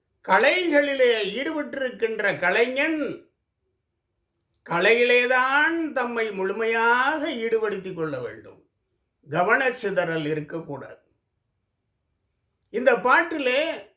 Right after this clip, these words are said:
மாணிக்கவாசகர் சொல்லியிருக்கிற இந்த பாட்டிலிருந்து நாம் தெரிந்து கொள்வது, நமது வாழ்விலே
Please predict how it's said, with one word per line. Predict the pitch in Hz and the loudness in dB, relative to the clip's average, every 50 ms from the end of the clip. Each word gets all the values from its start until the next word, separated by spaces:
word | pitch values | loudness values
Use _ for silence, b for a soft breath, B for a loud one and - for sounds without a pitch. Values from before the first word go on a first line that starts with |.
| _ _ _ | _ _ _
மாணிக்கவாசகர் | 135 175 202 240 285 330 320 277 - 330 311 294 294 277 277 262 269 269 262 226 233 214 196 - - | -8 -4 0 0 0 0 -2 -4 -6 -6 -2 0 2 2 2 2 2 2 2 2 2 0 0 -2 -2
சொல்லியிருக்கிற | 202 214 233 262 277 262 254 220 208 233 233 226 214 202 185 170 | -2 -2 0 -2 -2 -4 -4 -2 2 4 4 4 4 2 0 0
இந்த | 165 165 170 165 165 160 | -2 -4 -4 -2 -2 -2
பாட்டிலிருந்து | 156 - - 175 202 254 247 226 - - 269 254 240 233 240 254 269 269 330 330 320 285 - - - _ _ _ _ _ _ _ _ _ _ _ _ _ _ _ _ _ _ _ _ _ _ _ _ _ _ | -2 -4 -2 0 2 2 0 0 -4 -2 2 4 4 4 4 2 0 -4 -4 -2 -2 -2 -2 -4 -6 _ _ _ _ _ _ _ _ _ _ _ _ _ _ _ _ _ _ _ _ _ _ _ _ _ _
நாம் | - 151 143 147 143 131 127 | -10 -6 -4 -4 -4 -4 -4
தெரிந்து | - 175 185 240 269 269 254 262 214 | -4 -2 0 0 0 0 0 0 2
கொள்வது, | 220 220 214 208 208 190 190 190 185 175 170 156 151 - - _ _ _ _ _ _ _ _ _ _ _ _ _ _ _ _ | 2 2 2 2 0 2 2 0 0 0 -2 -4 -6 -8 -12 _ _ _ _ _ _ _ _ _ _ _ _ _ _ _ _
நமது | - 151 156 156 147 143 135 135 | -10 -8 -4 -2 -2 -2 -2 -2
வாழ்விலே | 131 143 165 180 208 240 254 247 226 220 208 202 180 175 160 143 139 - - - _ | -2 0 2 2 2 2 0 0 0 0 0 0 0 0 -2 -4 -6 -6 -10 -14 _